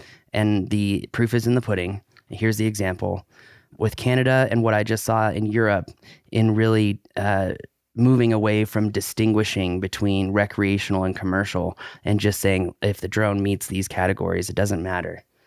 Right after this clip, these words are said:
I think that that is, it strikes a balance where communication is clear, it's easy and convenient to understand the rules. Anyway, that's a quick aside.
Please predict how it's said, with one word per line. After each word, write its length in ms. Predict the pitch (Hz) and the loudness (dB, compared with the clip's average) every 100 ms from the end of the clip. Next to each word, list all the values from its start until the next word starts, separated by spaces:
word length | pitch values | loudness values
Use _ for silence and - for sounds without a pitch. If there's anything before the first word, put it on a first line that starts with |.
| _ _ - | _ _ -6
I 80 | 104 | -2
think 180 | 113 | 0
that 140 | 104 104 | -2 0
that 160 | 98 | 0
is, 340 | 95 92 - - _ - - _ _ - | 0 -2 -8 -14 _ -20 -20 _ _ -2
it 140 | 120 | -2
strikes 400 | - - 131 - | -2 0 0 0
a 60 | 113 | -2
balance 720 | 101 104 110 104 95 - - | 0 0 0 0 -4 -8 -8
where 280 | 104 107 104 | -2 0 0
communication 680 | - 113 113 107 107 104 104 | 0 2 2 2 -2 0 -4
is 80 | 95 | -4
clear, 320 | - 104 101 | -2 0 0
it's 140 | 95 | -4
easy 260 | 104 107 104 | -2 0 0
and 120 | 98 | -2
convenient 400 | - 101 101 92 | -2 -2 -2 -4
to 120 | - | -6
understand 400 | 98 95 - 90 | -2 -2 0 0
the 60 | 87 | 0
rules. 300 | 90 82 - | -2 -2 -4
Anyway, 220 | 113 104 95 | -2 -2 0
that's 220 | 110 117 | 0 -2
a 20 | |
quick 240 | - 107 | -4 -6
aside. 340 | - - 90 | -6 -4 -4